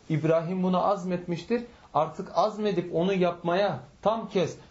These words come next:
kalbinden kesin kez bunu tasdik edip bundan amel etmeye başlayınca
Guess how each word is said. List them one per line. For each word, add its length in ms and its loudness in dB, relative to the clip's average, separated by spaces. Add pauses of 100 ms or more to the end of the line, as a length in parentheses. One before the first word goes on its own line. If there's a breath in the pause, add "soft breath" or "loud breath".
kalbinden 640 0
kesin 360 2
kez 260 0
bunu 180 0
tasdik 420 -2
edip 260 0
bundan 260 2
amel 300 2
etmeye 380 0
başlayınca 680 0